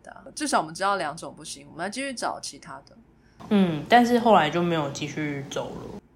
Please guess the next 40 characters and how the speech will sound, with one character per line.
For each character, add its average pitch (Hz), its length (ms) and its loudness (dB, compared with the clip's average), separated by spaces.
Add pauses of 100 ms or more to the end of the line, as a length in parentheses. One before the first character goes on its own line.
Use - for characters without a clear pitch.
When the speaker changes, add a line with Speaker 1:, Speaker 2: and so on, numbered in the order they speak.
(100)
Speaker 1:
哦。 180 400 2 (280)
Speaker 2:
我 143 180 -2
的 156 80 0
硕 214 220 2
班 175 180 2
大 175 100 2
概 175 140 2
念 175 240 0
了 135 140 -6
三 147 260 -6
年 139 160 -8 (160)
半， 139 160 -4 (240)
就 - 80 -16
是 165 80 -6
我 147 80 -4
大 147 100 -2
概 151 120 2
在 147 260 0
三 160 180 -4
年 143 160 -4
半， 151 220 -2
快 190 160 4
要 185 80 6
四 196 180 2
年 156 200 0
的 139 60 -8
时 151 100 -4
候， 165 100 2
终 160 180 -2
于 156 60 -2
把 139 320 -6 (500)
论 170 160 2
文 135 160 -4 (680)
生 156 240 -4
出 160 220 -4
来， 143 160 -4
然 135 120 -6
后 151 200 -4
口 - 260 -6
试 - 300 -6